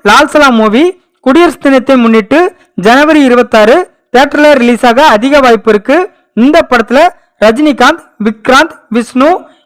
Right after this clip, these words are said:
இன்னும் பலர் இந்த படத்துல நடிச்சிருக்காங்க. ஏ ஆர் ரஹ்மான் இந்த படத்துக்கு மியூசிக் போட்டிருக்காரு. இந்த படங்களை தவிர ஜெயம் ரவியின் சைரன், அருள்நிதியின் டிமாண்டி காலனி டூ மூவி, ஜி வி பிரகாஷின் ரிபல் போன்ற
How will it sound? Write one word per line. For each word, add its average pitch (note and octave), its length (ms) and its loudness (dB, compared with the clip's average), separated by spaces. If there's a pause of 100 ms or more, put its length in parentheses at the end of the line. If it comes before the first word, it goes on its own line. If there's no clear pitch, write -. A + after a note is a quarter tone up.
(160)
இன்னும் D#4+ 260 0
பலர் C#4+ 200 2
இந்த B3 160 -2
படத்துல A#3+ 280 -4
நடிச்சிருக்காங்க. G#3+ 500 -2 (580)
ஏ B3+ 120 4
ஆர் D#4 120 2
ரஹ்மான் B3+ 320 -2 (120)
இந்த A3+ 200 -2
படத்துக்கு B3 400 -4 (460)
மியூசிக் C4+ 400 -2
போட்டிருக்காரு. G#3 520 0 (580)
இந்த C#4 140 2 (120)
படங்களை C4+ 320 0 (100)
தவிர G#3+ 220 0 (460)
ஜெயம் D4 280 2
ரவியின் B3+ 360 -2 (100)
சைரன், A3+ 420 0 (360)
அருள்நிதியின் C#4 680 0
டிமாண்டி C#4 440 0
காலனி B3+ 320 0
டூ C#4 80 0 (120)
மூவி, A#3+ 260 0 (520)
ஜி C4 140 2
வி E4+ 60 2 (100)
பிரகாஷின் C4 480 0 (160)
ரிபல் C4 340 0
போன்ற C4 200 0